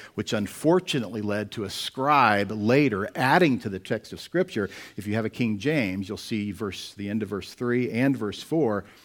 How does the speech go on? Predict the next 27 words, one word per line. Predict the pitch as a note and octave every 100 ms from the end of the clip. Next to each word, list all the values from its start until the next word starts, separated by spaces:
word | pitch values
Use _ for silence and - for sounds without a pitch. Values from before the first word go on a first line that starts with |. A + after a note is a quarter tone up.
| - _
It's | - -
not | C3 D3+ C#3+ -
in | C#3+ B2 G#2 G2
the |
most | G#2 A2+ - A2+
reliable | A2+ A#2+ G#2+ G#2
manuscripts. | B2+ E3 G#2+ - E2 -
It | G#2
was | G2+ -
added | A#2+ C#3+ F#3 C3
by | A#2+
a | G#2
scribe | - F3 D#3+ B2+
because | G#2+ - D3+ D#3+
of | A2
that | A2+ G#2
myth, | G#2+ D#3+ - - - - _ _ _ _ _ _ -
that | G#2+
the | A2+
angels | C3 D#3+ D3+ A2 F2
would | G#2 -
come | B2+ A2+
down | G2 G2
and | F#2+
stir | - - - A2 G#2 G#2 - - _ -
the | F#2
water. | A2+ C#3+ B2 D#2+ C2+